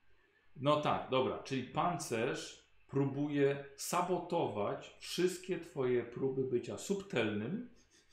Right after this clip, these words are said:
przez co masz minus dwadzieścia do skradania się i ukrywania.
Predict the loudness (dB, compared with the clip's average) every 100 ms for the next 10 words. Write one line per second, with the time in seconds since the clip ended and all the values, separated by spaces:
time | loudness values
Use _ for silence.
0 | -20 _ _ _ -20 _ _ _ _ -20
1 | _ -4 -2 -2 -2 0 0 -2 -8 -14
2 | -18 _ -2 2 4 4 0 -2 0 0
3 | -2 -4 -6 -4 -4 -6 -2 -2 0 -2
4 | -2 -4 -6 -6 -2 -2 -2 -4 -2 -2
5 | -2 -6 -14